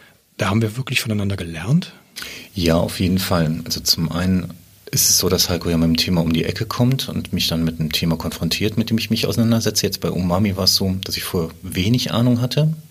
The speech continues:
Speaker 2: um nicht zu sagen fast gar keine, ähm, mich dann da rein vertieft habe, Sachen nachgekocht habe, seine Rezepte nachgekocht habe,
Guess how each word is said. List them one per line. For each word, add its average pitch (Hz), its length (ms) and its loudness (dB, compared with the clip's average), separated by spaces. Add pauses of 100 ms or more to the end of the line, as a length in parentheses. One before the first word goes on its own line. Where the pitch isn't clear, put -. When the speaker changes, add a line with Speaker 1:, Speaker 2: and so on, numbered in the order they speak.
(200)
Speaker 2:
um 98 200 -8
nicht 87 240 -4
zu 90 100 0
sagen 85 180 -2
fast - 340 -2
gar 95 220 2
keine, 131 340 4 (880)
ähm, 95 320 4
mich 92 100 0
dann 92 140 2
da 85 80 2
rein 87 180 0
vertieft - 520 -2
habe, 135 140 0 (480)
Sachen - 340 2
nachgekocht - 540 -2
habe, 101 100 0
seine 87 200 -2
Rezepte - 340 0
nachgekocht 117 680 0
habe, 110 100 -8